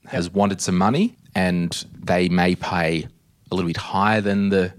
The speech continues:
Speaker 1: risk-free rate to attract people.
Speaker 2: So interest rate return?
Speaker 1: Yes.
Speaker 2: Yep.
Speaker 1: So on the risk return spectrum, like, cash in the bank might be four percent, a corporate bond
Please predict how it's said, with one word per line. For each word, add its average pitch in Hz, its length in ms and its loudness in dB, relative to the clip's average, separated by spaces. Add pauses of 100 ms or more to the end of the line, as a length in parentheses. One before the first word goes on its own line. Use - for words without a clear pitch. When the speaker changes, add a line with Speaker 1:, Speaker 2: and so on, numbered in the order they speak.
Speaker 1:
risk-free 98 640 0 (140)
rate 123 420 0
to - 100 -4
attract - 540 -2
people. 139 340 0 (320)
Speaker 2:
So - 160 -4
interest 131 380 -2
rate 127 140 2
return? 139 380 0 (120)
Speaker 1:
Yes. 185 200 4
Speaker 2:
Yep. 151 220 2 (460)
Speaker 1:
So 101 220 2
on 101 140 4
the 92 200 4
risk 117 420 0
return 101 360 0
spectrum, 143 520 0 (320)
like, 90 220 -2
cash 113 400 -2
in 104 160 0
the 98 60 2
bank 120 420 0 (800)
might 90 240 0
be 85 140 -4 (160)
four 226 160 4
percent, 160 400 0 (420)
a - 180 -4 (220)
corporate 123 400 2
bond 139 300 4